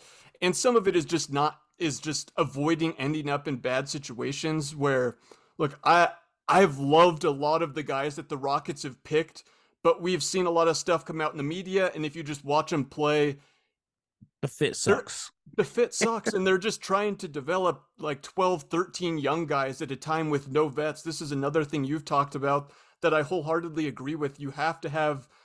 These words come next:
Speaker 1: vets to set the table and provide the example, and that's something that I've learned and come to appreciate more is,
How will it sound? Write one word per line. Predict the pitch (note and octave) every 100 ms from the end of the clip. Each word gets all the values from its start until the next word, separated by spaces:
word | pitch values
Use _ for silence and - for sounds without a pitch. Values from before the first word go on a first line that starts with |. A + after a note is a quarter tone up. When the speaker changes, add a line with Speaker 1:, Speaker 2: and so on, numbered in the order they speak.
| _ _
Speaker 1:
vets | A#2+ D3+ E3+ -
to | -
set | D3 - F3 E3+
the |
table | C#3+ D#3+ D#3 D3+ E3
and | D3+
provide | D3 C3+ C3+ C#3+ D3+
the | D3+
example, | C#3+ - C3+ C#3+ C#3+ C#3 C#3 C#3 _ _ -
and | E3
that's | G3 F#3+
something | A3+ G3+ G#3+ E3+
that | E3+
I've | D#3 B2+
learned | C#3+ D3+ D#3+
and | C#3+
come | D#3 D3+
to | D3
appreciate | C3+ C#3+ C3+ D3 -
more | C3 C#3 C#3
is, | C3+ B2+ -